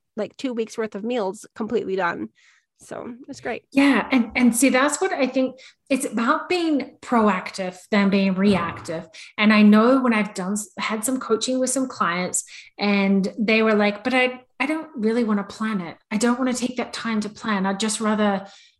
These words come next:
Speaker 2: react and get it done." And then that's when it causes the stress, the overwhelm, and the anxiety, right? But if you take that hour or two hours to do the meal prepping, you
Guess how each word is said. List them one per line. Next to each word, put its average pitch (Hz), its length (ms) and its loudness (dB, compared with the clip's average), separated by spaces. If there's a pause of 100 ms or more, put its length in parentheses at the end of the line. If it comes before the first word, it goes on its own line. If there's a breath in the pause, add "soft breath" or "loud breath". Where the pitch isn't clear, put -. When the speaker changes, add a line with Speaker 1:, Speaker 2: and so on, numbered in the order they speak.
(240)
Speaker 2:
react 240 580 4
and 208 140 2
get 208 120 2
it 196 180 -2
done." 196 220 -4
And 196 160 -6
then 185 220 -6
that's 196 280 -2
when 254 100 -4
it 262 100 -10
causes 202 520 0
the 202 80 -4
stress, 196 500 -2
the - 140 -6
overwhelm, 185 680 -2
and 185 100 -4
the 180 100 -4
anxiety, 185 760 -4
right? 175 360 -8 (460 loud breath)
But 208 100 4
if 214 160 2
you 226 120 2
take 302 320 -2
that 208 140 0
hour 240 320 2
or 208 80 0
two 220 220 -2
hours 175 280 -6
to 208 100 -4
do 190 140 0
the 180 80 -4
meal 294 240 -2
prepping, 190 560 -6 (280 loud breath)
you 226 400 0